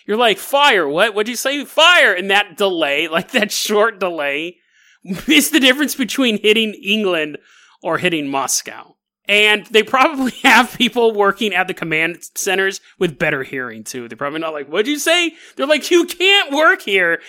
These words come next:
if whenever someone says, 'Hey, give me a cup of coffee,' you go, 'What'd you say?' Because eventually you're gonna have to press a button and launch a missile."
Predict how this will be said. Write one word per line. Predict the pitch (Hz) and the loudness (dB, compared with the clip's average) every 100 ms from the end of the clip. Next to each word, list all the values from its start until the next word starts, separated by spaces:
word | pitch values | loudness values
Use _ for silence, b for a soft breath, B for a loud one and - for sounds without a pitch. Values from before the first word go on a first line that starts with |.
| B | B
if | 208 208 | -4 0
whenever | 240 214 240 262 | -2 0 0 0
someone | - 262 254 | -4 -4 -4
says, | 233 214 | -2 -2
'Hey, | 202 220 | 0 0
give | 180 214 | 0 -2
me | 226 | -2
a | 208 | 0
cup | 220 | 0
of | 190 | 0
coffee,' | 190 190 190 156 | 2 0 0 -10
you | 165 | -4
go, | 160 143 B B | -2 -2 B B
'What'd | - 170 190 | -2 -2 0
you | 240 | -4
say?' | - 254 254 247 B - | 0 0 0 -2 B -4
Because | 220 240 | -2 -2
eventually | 196 254 247 226 208 | 0 0 0 0 2
you're | 190 | 2
gonna | 190 190 | 0 0
have | 170 | -2
to | 180 | -4
press | 185 170 | -4 -4
a | 151 | -4
button | 143 147 131 123 b b b b | -2 -4 -6 -14 b b b b
and | 147 | -6
launch | 139 139 - | -4 -4 -6
a | 127 | -10
missile." | 123 - - 101 | -8 -8 -10 -20